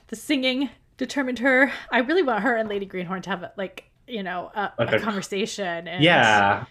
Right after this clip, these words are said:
Speaker 2: like a
Speaker 1: inspire her or something.
Speaker 2: Yeah, yeah. Because she's, you know, what, she's just turned eighteen. So she's so young and she's already had to go through so much. And you have this, like, woman who's a little bit older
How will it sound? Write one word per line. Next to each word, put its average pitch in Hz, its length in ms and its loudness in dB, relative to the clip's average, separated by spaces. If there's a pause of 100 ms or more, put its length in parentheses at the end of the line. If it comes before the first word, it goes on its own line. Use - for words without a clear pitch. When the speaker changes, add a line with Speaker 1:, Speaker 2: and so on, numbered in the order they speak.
Speaker 2:
like 127 160 0
a 110 240 8
Speaker 1:
inspire 196 760 0 (260)
her 196 460 -6
or 196 60 -4
something. 196 680 -10 (240)
Speaker 2:
Yeah, 131 420 6 (160)
yeah. 107 460 2
Because 156 340 6
she's, - 400 0 (400)
you 139 80 0
know, 131 300 4 (480)
what, 123 200 4
she's 127 240 4
just 117 240 4
turned - 360 0
eighteen. 104 720 -2 (140)
So 120 120 0
she's 120 220 0
so 139 140 8
young 104 540 4 (440)
and 101 340 2
she's 113 160 0
already 117 160 8
had 117 100 4
to 113 80 0
go 107 160 6
through 110 140 -2
so 104 240 0
much. 98 260 0
And 101 60 -4
you 98 80 -2
have 107 160 0
this, 107 220 0
like, 104 180 2 (520)
woman 175 240 8
who's 147 380 6
a 127 40 0
little 120 100 6
bit 123 160 2
older 113 580 2